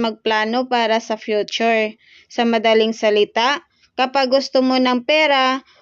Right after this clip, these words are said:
mahalaga na meron kang plan na sinusunod. Dapat meron kang realistic goal para sa iyong sarili. Ang isang mabilis na step ay ang regular na pag-save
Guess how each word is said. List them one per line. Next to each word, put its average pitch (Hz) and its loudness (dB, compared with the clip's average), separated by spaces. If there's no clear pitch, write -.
mahalaga 285 2
na 269 0
meron 254 2
kang 254 -2
plan 240 0
na 240 0
sinusunod. 233 -2
Dapat 240 0
meron 233 0
kang 233 0
realistic 226 -2
goal 226 2
para 262 0
sa 262 -2
iyong 226 0
sarili. 214 0
Ang 240 0
isang 233 0
mabilis 226 -2
na 220 -2
step 233 -2
ay 240 -2
ang 226 -2
regular 226 0
na 214 -4
pag-save 247 0